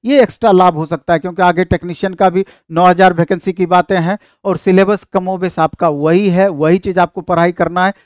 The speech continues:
इसलिए बहुत दिक्कत नहीं होना है। इसलिए कि जो भी छात्र रेलवे की तैयारी लगातार कर रहे हैं,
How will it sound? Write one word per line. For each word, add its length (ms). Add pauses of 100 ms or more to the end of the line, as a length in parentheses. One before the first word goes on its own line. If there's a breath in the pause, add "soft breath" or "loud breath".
इसलिए 240
बहुत 220
दिक्कत 320
नहीं 160
होना 220
है। 120 (240)
इसलिए 260
कि 120
जो 180
भी 120
छात्र 460
रेलवे 340
की 180
तैयारी 540
लगातार 480
कर 220
रहे 280
हैं, 240